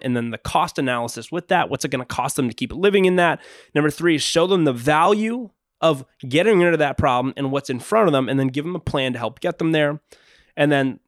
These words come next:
lastly, you wanna make sure that you are, you know, walking away professionally and kindly if they say no. Okay? Very simple. And number two is if you don't wanna walk away professionally and kindly 'cause you wanna re-hit them again with something,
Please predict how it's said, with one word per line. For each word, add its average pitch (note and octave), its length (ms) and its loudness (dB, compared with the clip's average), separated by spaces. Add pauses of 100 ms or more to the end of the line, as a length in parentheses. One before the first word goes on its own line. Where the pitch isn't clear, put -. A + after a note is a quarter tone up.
(220)
lastly, C3+ 680 -2 (680)
you D3 120 2
wanna D3 160 4
make D3+ 260 4
sure C#3 380 4
that B2+ 220 0
you C3+ 220 0
are, A#2+ 460 2
you C3 120 -6
know, B2 120 -2
walking C#3+ 420 0
away C#3 220 2
professionally C3+ 520 -2
and D3+ 80 -6
kindly B2+ 500 -2
if C3+ 220 -2
they B2 140 -4
say A#2 240 -2
no. G2+ 340 -8 (560)
Okay? C3 300 -2 (580)
Very E3 280 4
simple. D#3+ 480 -4
And C#3 100 -2
number C3 160 -2
two F#3+ 380 4
is C3 220 2
if A#2 100 -10
you B2+ 60 0
don't F#3 120 4
wanna D#3 160 2
walk C3 180 -2
away C3 120 0
professionally A#2+ 400 -4
and A2 80 -6
kindly C3 520 2
'cause A#2 160 -6
you B2+ 120 0
wanna A2+ 180 0
re-hit C3 480 0
them C3+ 140 -4
again A#2 320 -4
with A2 100 -10
something, B2 420 -6